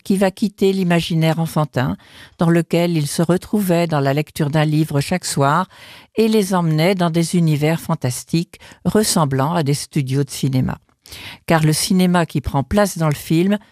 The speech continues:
transforme leur lecture et leur permet d'entrer dans un imaginaire qui les unit. Donc, il y a beaucoup d'effets spéciaux, peut-être un peu trop,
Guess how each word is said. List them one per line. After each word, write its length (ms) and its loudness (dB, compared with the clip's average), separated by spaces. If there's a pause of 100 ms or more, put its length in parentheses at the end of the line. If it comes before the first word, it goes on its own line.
(120)
transforme 720 0
leur 200 -2
lecture 540 -2 (460)
et 80 4
leur 200 2
permet 380 -2
d'entrer 480 -2 (220)
dans 160 2
un 100 6
imaginaire 680 2
qui 140 -4
les 280 0
unit. 300 0 (720)
Donc, 500 0
il 180 0
y 60 2
a 100 2
beaucoup 460 0
d'effets 240 0
spéciaux, 580 0
peut-être 460 -4
un 80 0
peu 220 0
trop, 420 0